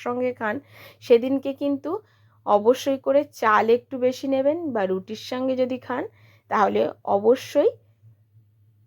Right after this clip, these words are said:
একটু আটা বেশি নিয়ে নেবেন, কারণ এটা খেতে এতটাই টেস্টি হয় যে খাবার কিন্তু দ্বিগুণ লাগে। এখন ডিমের মধ্যে দিয়ে দিচ্ছি পরিমাণ মতো লবণ,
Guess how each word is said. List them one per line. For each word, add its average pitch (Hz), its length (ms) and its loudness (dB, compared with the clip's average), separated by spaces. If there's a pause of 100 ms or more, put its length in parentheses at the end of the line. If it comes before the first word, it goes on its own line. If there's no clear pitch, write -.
(100)
একটু 233 300 2 (200)
আটা 190 200 -2
বেশি 190 380 -2
নিয়ে 180 140 -6
নেবেন, 180 320 -8 (440)
কারণ 226 280 4 (400)
এটা 240 180 -4 (100)
খেতে 226 400 2 (320)
এতটাই 269 520 0 (100)
টেস্টি 233 360 -6
হয় 220 260 0 (400)
যে 196 220 -4 (120)
খাবার 220 460 4
কিন্তু 254 380 -4
দ্বিগুণ 190 440 -4
লাগে। 208 320 -6 (640)
এখন 285 280 4 (120)
ডিমের 240 280 2
মধ্যে 247 380 2
দিয়ে 240 140 -2
দিচ্ছি 240 260 -6 (140)
পরিমাণ 196 360 -2
মতো 208 280 -6
লবণ, 196 500 2